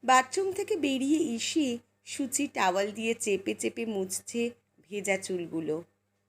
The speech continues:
সারাদিনে নিজের যত্ন বলতে এইটুকু সময়। রান্নাবান্না সেরে ছেলেটাকে খেতে দিয়ে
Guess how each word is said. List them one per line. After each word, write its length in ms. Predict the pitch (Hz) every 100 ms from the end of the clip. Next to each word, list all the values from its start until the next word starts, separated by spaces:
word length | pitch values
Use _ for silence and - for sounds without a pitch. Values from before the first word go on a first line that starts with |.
| _ _ -
সারাদিনে 680 | - 208 196 196 214 233
নিজের 380 | 247 202 208 214
যত্ন 440 | 208 185 170 202
বলতে 460 | 214 254 240 277 285 - _ _
এইটুকু 420 | - 226 202 185 214
সময়। 520 | - 180 156 156 165 _ _ _ _ _
রান্নাবান্না 680 | - 214 196 196 202 202 202
সেরে 400 | 208 - 208 247 415
ছেলেটাকে 560 | 285 202 190 196 190 202
খেতে 300 | - 196 202
দিয়ে 340 | 202 226 226